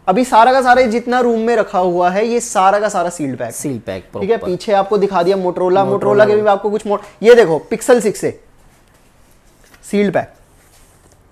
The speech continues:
Speaker 1: ये दिखाना भूल गया था आपको।
Speaker 2: ओके।
Speaker 1: फ्रेश सील्ड पैक है, नया कुछ अभी आपका सेल में आ रहा है ट्वेंटी एट का या ट्वेंटी नाइन का, वैसे ये थर्टी फ़ाइव थाउजेंड का नया आता है।
Speaker 2: थर्टी फ़ाइव का आ रहा है वैसे।
Speaker 1: हाँ।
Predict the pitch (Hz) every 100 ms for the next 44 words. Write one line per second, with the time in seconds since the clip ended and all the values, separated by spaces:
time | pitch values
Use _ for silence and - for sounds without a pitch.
0 | _ _ 160 165 165 165 170 143 135 151
1 | 143 131 185 214 - - 101 - 104 104
2 | - _ _ _ _ _ - 196 226 -
3 | 208 190 196 180 190 226 - _ 151 160
4 | 185 185 190 185 185 175 175 202 208 -
5 | 180 190 190 180 156 160 165 180 240 -
6 | - - _ _ 175 185 185 208 220 226
7 | - 175 180 - 214 220 196 185 190 160
8 | 143 170 170 170 202 202 180 202 185 185
9 | 190 180 180 170 151 131 - - - 139
10 | 147 143 135 135 117 135 170 151 190